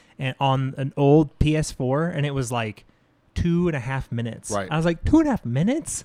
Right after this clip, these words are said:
Speaker 2: Yeah.
Speaker 1: And you're just sitting there waiting for this, and,
Speaker 2: Right.
Speaker 1: like, you know, on P S five, what does it do?
Speaker 2: Oh,
Speaker 1: Like,
Speaker 2: it
Speaker 1: eighteen seconds for the total
Speaker 2: Right.
Speaker 1: load up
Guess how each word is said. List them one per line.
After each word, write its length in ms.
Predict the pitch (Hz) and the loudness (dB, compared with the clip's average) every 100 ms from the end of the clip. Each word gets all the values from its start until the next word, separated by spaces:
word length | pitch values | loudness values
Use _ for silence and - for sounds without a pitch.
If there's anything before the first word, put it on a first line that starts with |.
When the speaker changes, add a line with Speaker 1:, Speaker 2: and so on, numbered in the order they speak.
| - | -6
Speaker 2:
Yeah. 140 | 120 | -4
Speaker 1:
And 100 | 104 | -4
you're 100 | 196 | -4
just 260 | 277 320 - | -4 -6 -4
sitting 260 | 185 190 254 | -2 0 0
there 180 | 277 254 | 0 -2
waiting 300 | 196 202 240 | -2 -2 -2
for 140 | 262 | -2
this, 220 | 262 269 | 0 2
and, 80 | 240 | 2
Speaker 2:
Right. 40 | 180 | 2
Speaker 1:
like, 220 | 151 143 | 0 0
you 60 | 156 | -4
know, 140 | 151 | -4
on 480 | 160 151 143 139 151 | 0 0 0 -4 -6
P 140 | - 165 | -2 0
S 140 | 151 | 0
five, 320 | 143 127 151 | -2 0 0
what 80 | 143 | -2
does 120 | 147 | -2
it 80 | 139 | -4
do? 240 | 123 110 95 | -4 -6 -8
Speaker 2:
Oh, 220 | - 170 131 | -2 0 0
Speaker 1:
Like, 180 | 135 | -2
Speaker 2:
it 200 | 123 139 - | -2 -6 -4
Speaker 1:
eighteen 400 | 143 151 - 143 | -4 -2 -2 -2
seconds 320 | 143 139 143 | -2 -2 -4
for 140 | - | -6
the 140 | 120 117 | -6 -6
total 560 | - 135 131 131 123 | -4 -4 -2 -2 -2
Speaker 2:
Right. 440 | 127 151 160 120 113 | -2 -2 -2 -2 -4
Speaker 1:
load 280 | 139 135 131 | -2 0 0
up 320 | 127 127 | -2 -4